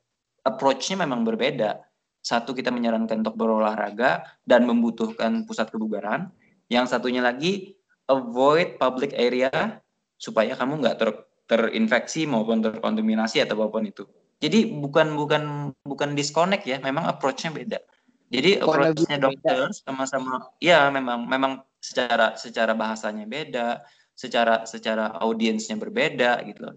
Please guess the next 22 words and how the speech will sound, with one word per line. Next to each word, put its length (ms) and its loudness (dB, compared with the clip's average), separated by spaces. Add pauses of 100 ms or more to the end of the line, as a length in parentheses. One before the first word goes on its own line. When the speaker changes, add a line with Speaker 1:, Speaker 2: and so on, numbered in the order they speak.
(120)
Speaker 1:
Cuman 320 0
sayangnya 480 0
adalah 400 -2 (320)
masyarakat 640 -2
itu 80 -4
kayak, 400 0 (240)
"Katanya 320 -18
si 160 -12
dokter 240 -6
kan 80 0
begini, 640 -8
kok 240 -4
coach 240 -2
gue 160 -2
bilang 240 0
begitu?" 400 -4
Jadi 160 -2
kayak, 240 -2 (640)
nah 160 4
jadi 320 0
mereka 320 0
tuh 240 -4